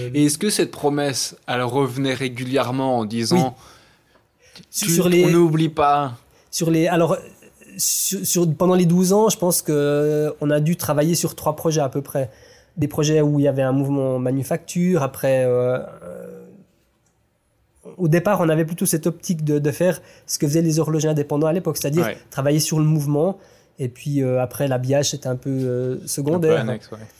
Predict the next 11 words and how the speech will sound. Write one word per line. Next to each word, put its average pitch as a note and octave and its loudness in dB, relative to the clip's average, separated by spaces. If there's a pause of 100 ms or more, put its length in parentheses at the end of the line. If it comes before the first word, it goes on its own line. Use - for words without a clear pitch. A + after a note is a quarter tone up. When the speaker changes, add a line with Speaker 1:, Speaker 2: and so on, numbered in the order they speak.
(400)
Speaker 2:
Mais, E3+ 2 (920)
euh, - -14 (640)
le D3 0
temps D#3+ 0
passant, D#3+ 0
et F3+ -2
cetera, E3+ 0
moi, E3 2
on C#3 0
a, D3 -2
on, E3 -8